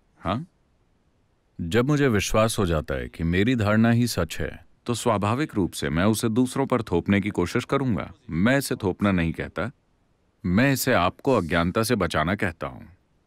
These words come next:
हाँ या ना? एक बार मुझे पक्का यकीन हो जाए कि भगवान ऐसे ही हैं, तो मैं इसे आप पर लादने की कोशिश करूंगा,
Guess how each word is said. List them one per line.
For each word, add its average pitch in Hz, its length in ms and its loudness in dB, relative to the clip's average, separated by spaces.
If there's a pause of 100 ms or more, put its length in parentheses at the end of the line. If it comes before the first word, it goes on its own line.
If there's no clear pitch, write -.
(1300)
हाँ 98 200 -2
या 156 100 -2
ना? 87 280 -6 (920)
एक 139 240 2
बार 135 160 2
मुझे 95 320 0
पक्का 113 400 -2
यकीन 104 400 2
हो 87 160 0
जाए 73 460 0
कि 95 100 0
भगवान 98 580 2 (140)
ऐसे 107 300 4
ही 104 200 2
हैं, 78 520 -4 (300)
तो 110 80 2
मैं 123 260 4
इसे 65 340 -4 (140)
आप 107 200 0
पर 113 160 0
लादने 78 380 0
की 117 120 -2
कोशिश - 340 -2
करूंगा, 67 420 -6